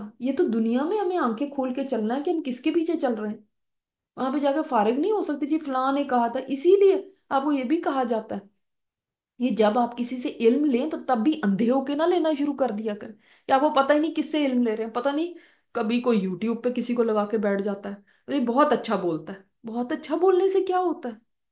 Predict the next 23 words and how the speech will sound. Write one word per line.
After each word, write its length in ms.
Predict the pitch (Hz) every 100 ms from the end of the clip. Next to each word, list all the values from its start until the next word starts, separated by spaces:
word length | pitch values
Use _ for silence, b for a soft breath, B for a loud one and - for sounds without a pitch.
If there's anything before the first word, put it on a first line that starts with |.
| _ _ _ _ _ -
आप 140 | 330 330
ये 220 | 247 294
तो 120 | 359
देखें, 320 | 269 269 285
इन्होंने 380 | 392 359 302 349
किससे 440 | 381 302 - 370 392
इल्म 200 | 311 330
लिया। 380 | 311 285 240 - _ _ _ _ _ _ _ _ _ _ _ _ _ -
मैं 160 | 226
पहले 320 | 247 240 247 349
भी 80 |
आपको 220 | 403 370 311
कई 180 | 302 294
दफा 160 | 311
बता 260 | 302 294 277
चुकी 200 | 277 285
हूँ, 80 | 302
इसी 240 | 269 262
तरह 180 | 349 427
लोग 220 | 381 359 262
गुमराह 300 | 277 247 240
होते 260 | 220 -
हैं, 80 | 214